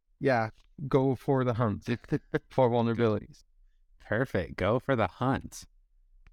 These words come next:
Speaker 2: Great. Well, Sufiani, thank you so much, uh, f-, for, for joining today. This is awesome. I learned a ton. I'm sure everybody listening will learn a ton too. This was, this was fantastic.
Speaker 1: Thank you very much for having me, Jacob. It was just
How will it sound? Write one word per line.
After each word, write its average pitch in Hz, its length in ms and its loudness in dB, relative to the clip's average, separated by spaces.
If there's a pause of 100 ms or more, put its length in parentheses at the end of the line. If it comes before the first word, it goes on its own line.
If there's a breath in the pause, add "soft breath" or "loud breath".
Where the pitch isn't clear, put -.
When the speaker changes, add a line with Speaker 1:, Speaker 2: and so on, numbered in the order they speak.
(120)
Speaker 2:
Great. 101 380 0 (580)
Well, 127 360 4 (420)
Sufiani, 123 500 0
thank 135 280 -2
you 143 80 2
so 123 280 -2
much, 107 480 -2 (120)
uh, 98 220 2
f-, - 180 -6
for, 98 440 2
for 110 100 -2
joining 104 360 0
today. 92 400 0
This 98 140 -4
is 98 200 -4 (440)
awesome. 87 560 0
I 104 100 0
learned 107 220 0
a 95 40 -4
ton. 101 300 -2
I'm 95 120 -2
sure 107 160 -2
everybody 101 380 0
listening 92 580 -2
will 98 160 -4
learn 92 180 -2
a 90 60 -4
ton 87 260 -4
too. 90 160 -6
This 85 180 -6
was, 87 300 -6
this 101 140 -8
was 92 100 -10
fantastic. 87 680 -6 (800)
Speaker 1:
Thank 135 260 0
you 120 140 2
very 113 160 2
much 110 220 0
for 110 140 -4
having 104 300 0
me, 104 100 -2
Jacob. 104 400 0 (200)
It 110 60 -4
was 110 220 -2
just - 300 -2